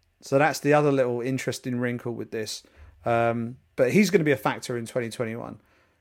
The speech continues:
Conor McGregor wants to be a factor in twenty twenty-one. Dustin Poirier wants to be a factor in twenty twenty-one.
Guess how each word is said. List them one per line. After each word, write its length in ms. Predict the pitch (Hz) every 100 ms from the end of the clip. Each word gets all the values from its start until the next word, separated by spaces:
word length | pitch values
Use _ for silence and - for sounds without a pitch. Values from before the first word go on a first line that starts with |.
| _
Conor 340 | - 180 170 160
McGregor 320 | 170 170 151
wants 240 | 139 131
to 60 | 131
be 60 | 131
a 80 |
factor 400 | 113 123 101 117
in 140 | 113 -
twenty 260 | 131 117
twenty-one. 460 | 110 117 117 113 107
Dustin 360 | 143 - 151 135
Poirier 680 | - 165 175 156 127 113 - _ _ _
wants 220 | 135 127 -
to 60 |
be 80 | 131
a 60 | 113
factor 340 | 135 113 127
in 140 | 117
twenty 260 | 110 135 120
twenty-one. 540 | - 120 117 110 107